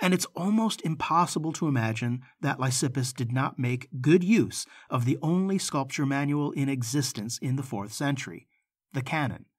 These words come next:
by Polyclitus. So Lysippus starts with Polyclitus, but then he goes his own way, retaining what he finds useful and evolving the theories and practice of Polyclitus to suit his own thinking.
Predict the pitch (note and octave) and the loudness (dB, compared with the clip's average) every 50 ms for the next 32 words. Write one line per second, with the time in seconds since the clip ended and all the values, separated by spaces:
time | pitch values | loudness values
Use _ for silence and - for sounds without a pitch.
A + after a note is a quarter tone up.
0 | _ _ _ _ - A#2 A2+ A2+ - - F#2 F#2 F#2 - - A2 G2 F#2+ - - | _ _ _ _ 0 0 0 0 0 -2 -2 -4 -8 -8 -8 -8 -8 -8 -12 -14
1 | - - - - - _ _ _ _ _ _ _ _ _ _ _ _ _ _ _ | -16 -18 -18 -18 -20 _ _ _ _ _ _ _ _ _ _ _ _ _ _ _
2 | _ _ - G#3 G3+ G3 G3+ F#3 D3+ C#3+ - F3+ E3 E3 D3 - - - B2+ B2+ | _ _ 0 2 2 4 4 4 4 4 4 2 2 2 0 0 0 0 2 2
3 | B2+ B2+ C3+ B2 A2+ - G#2+ G#2+ A2 A2+ A#2 A#2+ C#3 G#3 A3 - - - - - | 2 0 -2 -4 -4 -4 -4 -4 -4 -2 -2 0 0 0 0 -2 -4 -6 -6 -8
4 | F3 - _ - D3+ C3+ C3+ C#3+ B2+ C3 B2+ A#2+ A#2 B2+ A2+ A2+ A2+ A2 A2 A2 | -8 -8 _ -4 -2 0 0 0 2 2 2 2 0 0 -2 -2 -2 -2 -2 -4
5 | F#2+ F2 E2+ D2+ D2+ E2+ - _ _ _ _ _ _ _ _ C3 C3 - - D#3+ | -4 -6 -10 -12 -16 -20 -20 _ _ _ _ _ _ _ _ -4 -2 0 0 2
6 | E3+ E3+ D#3 C3+ A2+ G#2+ G#2 G#2 - C3 A#2 A2 G2+ G#2 - F3+ E3+ - - E3 | 2 2 2 2 0 0 -2 -2 -2 -2 -2 -2 -2 0 2 2 2 2 0 -4
7 | D#3 D#3 D#3 - - - - - E3+ D#3+ C3+ C3 C3+ C#3 C3 C#3 C3+ C3+ C3+ C3+ | -4 -4 -6 -10 -18 -18 -6 -2 0 2 4 6 4 4 4 4 2 2 0 0
8 | - B2 A#2 A#2+ A#2+ B2 A2+ D3 B2+ B2 B2+ A2 G2+ G#2+ B2+ A#2 - B2+ A#2 - | 2 2 4 4 4 2 2 0 -2 0 0 -2 -2 -2 -4 -6 -6 -6 -6 -6
9 | A2 G#2+ G#2+ G#2+ - A2 G#2 G#2+ G#2+ G#2 - - _ _ - E3+ C3 - - C3 | -6 -8 -8 -8 -8 -8 -8 -8 -8 -10 -10 -12 _ _ -4 -2 -2 -2 -2 -2
10 | B2+ C3 - - B2+ B2 - - A2 A2 G#2+ A2 A2+ - B2+ A2+ A2+ G#2+ F2+ - | -2 -4 -4 -6 -6 -6 -6 -8 -8 -8 -8 -10 -10 -8 -6 -6 -6 -6 -10 -14